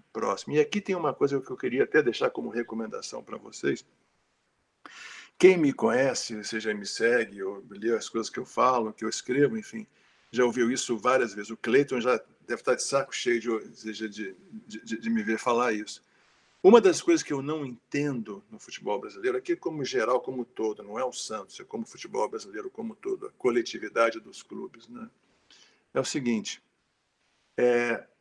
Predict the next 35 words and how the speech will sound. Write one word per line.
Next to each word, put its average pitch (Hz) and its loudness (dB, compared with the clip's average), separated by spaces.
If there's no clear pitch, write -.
o 127 0
maior 160 4
patrimônio 120 0
do 113 -8
clube 147 -2
é - 0
o 147 -2
torcedor, 143 -4
a - -8
gente - -12
já 120 0
viu 110 -4
isso. - -18
O 113 -10
segundo 147 -2
maior 120 0
patrimônio 104 -8
do - -10
clube 120 -6
é 110 0
o - -16
seu 123 2
legado, 110 0
ou 87 -20
seja, 92 -10
a - -14
sua - -12
história, 113 0
seus - -10
títulos, 117 -6
seus - -8
troféus, 117 -2
seus 113 -4
ex-jogadores, 110 -2
enfim. 104 -20